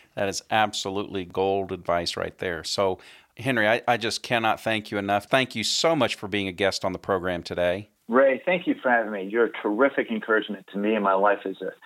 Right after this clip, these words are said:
Speaker 2: as a business owner, but more importantly, as a Christ follower. And you're a really good guy. This doesn't come across perfectly, of course, on a podcast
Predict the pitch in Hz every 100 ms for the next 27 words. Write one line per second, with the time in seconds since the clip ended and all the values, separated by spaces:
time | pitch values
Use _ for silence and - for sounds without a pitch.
0 | - - - 190 208 - 151 156 135 135
1 | 123 123 123 - _ - 107 117 117 110
2 | 107 104 101 92 - 104 - 95 90 90
3 | 85 107 107 95 110 135 123 113 104 104
4 | 95 90 120 - 135 151 139 120 - 117
5 | 107 - _ _ _ 139 135 120 104 95
6 | 104 98 92 - 107 104 95